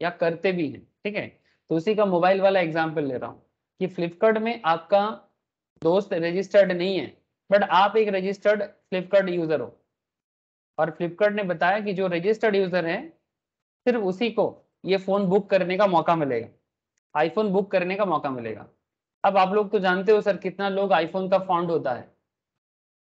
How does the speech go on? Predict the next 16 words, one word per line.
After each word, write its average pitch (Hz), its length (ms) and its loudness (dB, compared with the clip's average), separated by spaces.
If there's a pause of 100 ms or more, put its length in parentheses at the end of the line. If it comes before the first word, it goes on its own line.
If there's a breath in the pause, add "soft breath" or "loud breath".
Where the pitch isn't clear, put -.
(120)
iPhone 185 380 -2
का 202 80 4
new 190 240 0
series 190 280 -2
का 202 140 2
फॉन्ट 196 300 -4
कितना 190 260 -4
लोग 190 180 0
होता 170 280 -2
है, 165 140 -12 (400)
है 196 60 0
ना? 214 120 0 (500)
तो 214 380 2 (200)
आपका 220 280 2
friend 208 300 0
को 190 320 -2